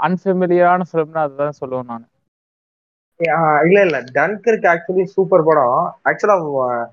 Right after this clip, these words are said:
Speaker 2: மொக்க படம்னா அது டெனட் தான். டெனட்டுக்குள்ள தான் சேர்க்க முடியும். But
Speaker 1: ஓகே.
Speaker 2: டன்கிர்க் வந்துட்டு overall ஆஸ்கர் நாமினேஷன் எல்லாமே தட்டுச்சு.
Speaker 1: ஆ, அது வந்து நோலனுடைய, ம், அதாவது அவங்க கிராண்ட்ஃபாதர் அதெல்லாம் பத்தி எடுத்து அவர் சொல்லியிருப்பாரு. ஏதோ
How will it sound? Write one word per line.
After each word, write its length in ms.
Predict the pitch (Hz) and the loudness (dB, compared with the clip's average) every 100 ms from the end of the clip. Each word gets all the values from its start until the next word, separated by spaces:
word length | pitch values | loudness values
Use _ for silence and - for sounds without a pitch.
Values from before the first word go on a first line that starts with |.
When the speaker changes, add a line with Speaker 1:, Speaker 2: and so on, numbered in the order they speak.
| _ _ _ 131 | _ _ _ -6
Speaker 2:
மொக்க 240 | 143 233 | -2 0
படம்னா 280 | 220 208 202 | 0 -2 0
அது 300 | 220 180 151 | -2 0 0
டெனட் 240 | 151 156 | -2 -2
தான். 200 | 156 147 | -2 -2
டெனட்டுக்குள்ள 540 | 139 160 165 165 156 147 | -2 -4 -4 -2 -2 -2
தான் 100 | 151 | -4
சேர்க்க 280 | 147 139 | -4 -4
முடியும். 340 | 131 120 120 156 - _ _ _ | -8 -10 -12 -14 -20 _ _ _
But 40 | 170 | -4
Speaker 1:
ஓகே. 260 | 156 139 | -4 -4
Speaker 2:
டன்கிர்க் 500 | 156 156 220 226 214 | -2 -2 0 0 0
வந்துட்டு 680 | 180 175 175 180 170 208 147 | -2 -6 -2 2 2 2 2
overall 320 | 156 175 185 | 4 2 2
ஆஸ்கர் 400 | 165 170 - 185 | 0 0 -2 -4
நாமினேஷன் 460 | 165 151 151 151 151 | -2 -4 -4 -4 -4
எல்லாமே 260 | 139 143 | -2 -4
தட்டுச்சு. 500 | 143 131 123 - - _ _ _ _ _ _ _ - | -2 -6 -6 -16 -20 _ _ _ _ _ _ _ -6
Speaker 1:
ஆ, 500 | 143 143 143 139 135 | -2 -2 -2 -4 -4
அது 200 | 151 175 | -2 -2
வந்து 260 | 190 190 220 | -2 0 0
நோலனுடைய, 720 | 208 185 208 202 190 175 175 196 196 180 160 151 143 | 2 0 0 -2 -4 -4 -2 0 0 -2 -4 -4 -8
ம், 200 | 139 135 | -14 -12
அதாவது 460 | 139 160 170 165 | -4 -2 -2 -4
அவங்க 300 | 160 151 135 | -6 -6 -8
கிராண்ட்ஃபாதர் 540 | 143 170 175 175 156 151 | -6 -6 -6 -4 -4 -2
அதெல்லாம் 340 | 147 147 156 | -4 -4 -6
பத்தி 220 | 151 143 | -8 -8
எடுத்து 260 | 151 139 147 | -8 -6 -10
அவர் 200 | 143 139 | -8 -10
சொல்லியிருப்பாரு. 420 | 143 135 135 135 135 | -8 -6 -6 -6 -4
ஏதோ 260 | 151 151 | -4 -4